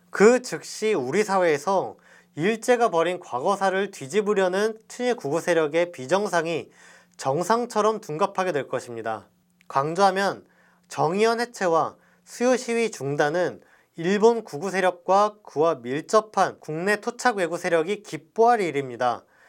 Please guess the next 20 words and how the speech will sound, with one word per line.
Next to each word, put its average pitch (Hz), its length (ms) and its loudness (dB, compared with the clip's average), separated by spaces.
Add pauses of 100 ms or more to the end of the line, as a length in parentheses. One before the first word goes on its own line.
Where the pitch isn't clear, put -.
(340)
만에 160 340 2
하나라도 170 720 0
윤미향 185 460 -2
당선인의 151 600 -2
국회의원직 156 800 -2
사퇴와 196 640 0 (100)
정의연 165 420 0
해체가 208 480 0
현실화된다고 165 880 -2
생각해봅시다. 165 880 -4 (400)
아베 160 320 4
정권은 185 640 0
위안부 196 460 2
합의를 185 380 2
이행하라며 160 840 2 (100)
우리 170 220 0
정부에 196 420 0
압박을 220 540 2
넣을 143 280 0
것입니다. 117 600 -4